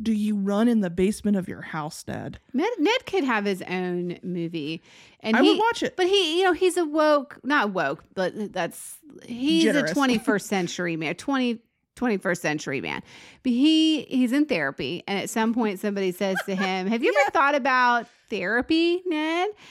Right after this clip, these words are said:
Speaker 2: And Ned says, "Yeah, I've been in therapy for years." And they're like, "You might wanna think about a different therapist."
Speaker 1: <laughs> This
Speaker 2: 'Cause
Speaker 1: was
Speaker 2: he's
Speaker 1: in
Speaker 2: just, like,
Speaker 1: response
Speaker 2: all
Speaker 1: to
Speaker 2: over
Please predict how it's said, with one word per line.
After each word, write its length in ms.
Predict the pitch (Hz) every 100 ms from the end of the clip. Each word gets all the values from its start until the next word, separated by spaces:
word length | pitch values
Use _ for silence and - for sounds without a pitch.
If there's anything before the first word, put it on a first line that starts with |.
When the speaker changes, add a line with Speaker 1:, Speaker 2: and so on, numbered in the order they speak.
| - -
Speaker 2:
And 180 | 226 233
Ned 220 | 240 240
says, 280 | 233 233 233 -
"Yeah, 160 | 302
I've 320 | 480 523 494 -
been 120 | 403 480
in 160 | - 302
therapy 340 | 359 392 370
for 160 | 359 320
years." 480 | 247 262 302 226 220
And 80 |
they're 120 | 208 208
like, 180 | 180 170 _
"You 260 | - 185 180
might 260 | 170 170 123
wanna 200 | 151 139
think 200 | 135 156
about 240 | 170 -
a 60 | 147
different 360 | 190 175 208 -
therapist." 640 | 320 117 113 220 - 247 - -
Speaker 1:
<laughs> 140 | -
This 140 | 330 277
Speaker 2:
'Cause 60 |
Speaker 1:
was 80 | 285
Speaker 2:
he's 100 | 294 403
Speaker 1:
in 80 |
Speaker 2:
just, 100 | 330 294
like, 80 | 302
Speaker 1:
response 160 | -
Speaker 2:
all 120 | 214
Speaker 1:
to 60 |
Speaker 2:
over 40 | -